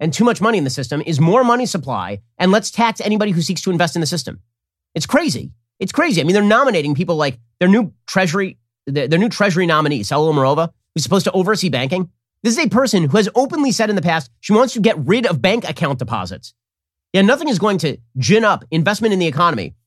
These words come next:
like getting rid of bank account deposits, which the banks then use in order to do fractional reserve banking, right? Lend out the money so that people can actually invest. Get rid of that. It'll be great.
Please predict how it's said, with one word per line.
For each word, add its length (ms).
like 120
getting 240
rid 140
of 80
bank 220
account 240
deposits, 560
which 160
the 80
banks 360
then 220
use 480
in 120
order 160
to 60
do 100
fractional 480
reserve 340
banking, 440
right? 100
Lend 260
out 180
the 60
money 220
so 120
that 60
people 160
can 120
actually 300
invest. 360
Get 140
rid 100
of 60
that. 220
It'll 160
be 60
great. 340